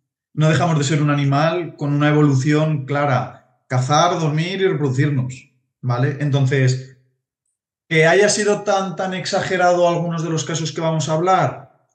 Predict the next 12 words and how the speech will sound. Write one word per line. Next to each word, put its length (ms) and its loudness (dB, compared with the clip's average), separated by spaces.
pues 140 -2
bueno, 200 0
igual 280 2
si 160 -4
metemos 360 -4
más 180 0
la 120 -2
cabeza 260 -2
y 60 -2
supiéramos 360 2
más 160 -2
información, 720 -4